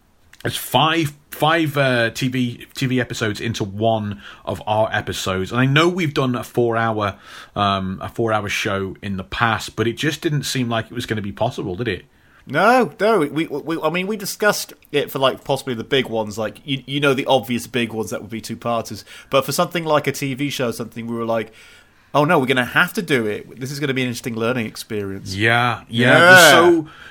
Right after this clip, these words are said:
Speaker 1: there's so much detail, um, it, that we, that we were able to get through behind, behind the scenes of the, of the, of the production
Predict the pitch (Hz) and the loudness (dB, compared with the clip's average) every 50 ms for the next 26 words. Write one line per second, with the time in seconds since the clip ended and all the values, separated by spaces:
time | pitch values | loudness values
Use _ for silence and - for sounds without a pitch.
0 | - _ - - 143 139 - - 196 190 185 185 156 - - 151 139 131 - - | -20 _ -2 0 0 0 2 2 0 0 0 0 -2 -2 0 0 0 0 2 2
1 | 127 123 123 120 117 113 113 113 101 - 113 113 113 110 110 - - 127 117 - | 4 4 4 2 0 -2 -2 -4 -6 -8 -12 -12 -14 -16 -18 -12 -8 -8 -6 -6
2 | - 123 120 120 127 127 127 120 120 - 117 120 113 120 120 117 120 117 113 - | -6 -6 -4 -4 -4 -2 -2 -4 -4 -4 -4 -4 -2 0 -2 0 -2 -4 -6 -6
3 | 120 - - 120 127 - - 123 120 - 101 - - 120 120 120 120 113 - 110 | -6 -2 -2 -2 -2 -2 -4 -4 -4 -4 -4 -2 -2 0 0 0 -2 -4 -4 -2
4 | 104 123 123 117 113 - - 127 117 110 95 107 92 87 98 - 95 92 - 101 | -2 -2 -2 -2 -4 -4 -4 -4 -4 -4 -4 -6 -6 -6 -6 -6 -6 -6 -6 -6
5 | 92 - - 95 80 - 90 101 92 127 143 147 - - - 151 143 143 143 | -6 -6 -8 -10 -10 -10 -10 -6 -2 0 0 0 0 0 0 0 0 0 -2